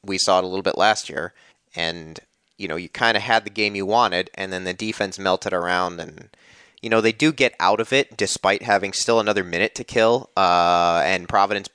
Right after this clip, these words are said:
pretty much had the puck in the zone a lot of the time, had a couple good looks, and Shifsky blocked a shot basically at the buzzer to, to seal it. But, like, at the end, you know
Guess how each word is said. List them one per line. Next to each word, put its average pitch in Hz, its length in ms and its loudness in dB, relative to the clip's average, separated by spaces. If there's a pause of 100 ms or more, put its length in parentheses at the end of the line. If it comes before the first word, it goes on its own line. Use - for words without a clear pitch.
(140)
pretty 90 180 -4
much 95 200 -2
had 104 140 2
the 104 60 -10
puck 101 200 0
in 101 80 -10
the 90 80 -6
zone 92 400 -2
a 90 60 -2
lot 87 240 2
of 87 60 -4
the 87 80 -6
time, 104 340 -4
had 90 160 -2
a 90 60 -6
couple 95 240 -4
good 87 200 -4
looks, 104 340 -2
and 92 120 -12
Shifsky - 520 -4
blocked 90 340 0
a - 20 -8
shot - 380 0
basically 127 400 -2
at - 100 -2
the - 80 -10
buzzer 85 380 0
to, - 160 -12 (200)
to 80 220 -6 (440)
seal 123 380 2
it. - 280 -6
But, - 160 -6
like, 82 320 -4 (420)
at 127 140 -2
the 131 160 2
end, 131 340 2 (420)
you 147 120 -6
know 135 260 4